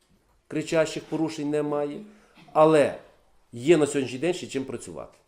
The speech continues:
над чим працювати. Хочу сказати ще таку, таку річ. Ви, напевно, чули про те, і в засобах масової інформації було, про те, що Державну інспекцію з питань захисту прав споживачів хотіли об'єднувати з Державною інспекцією по цінах.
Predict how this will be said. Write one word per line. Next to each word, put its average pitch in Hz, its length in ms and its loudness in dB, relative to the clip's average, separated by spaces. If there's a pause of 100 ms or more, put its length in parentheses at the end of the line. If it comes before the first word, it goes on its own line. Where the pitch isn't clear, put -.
(160)
над 117 160 -6
чим 156 100 -6
працювати. - 520 -14 (300)
Хочу 170 220 -2
сказати 160 480 0
ще 151 220 0
таку, 139 320 -8
таку 147 400 -6
річ. 107 400 -6
Ви, 156 80 0
напевно, 180 380 0
чули 143 340 -2
про 127 160 -8
те, 170 380 -4
і 135 40 -8
в 123 40 -14
засобах 139 340 -6
масової 147 340 -4
інформації 151 540 -6
було, 151 400 -8 (340)
про 139 100 -6
те, 175 180 -2
що 143 520 -2 (100)
Державну 147 360 0
інспекцію 127 840 -4 (280)
з - 60 -20
питань 139 260 -2
захисту 131 400 -6 (200)
прав 131 200 -2
споживачів 123 580 -10 (360)
хотіли 151 380 0
об'єднувати 143 580 -2
з 113 40 -6
Державною 131 460 0
інспекцією 120 580 -8
по 120 100 -4
цінах. 82 360 -10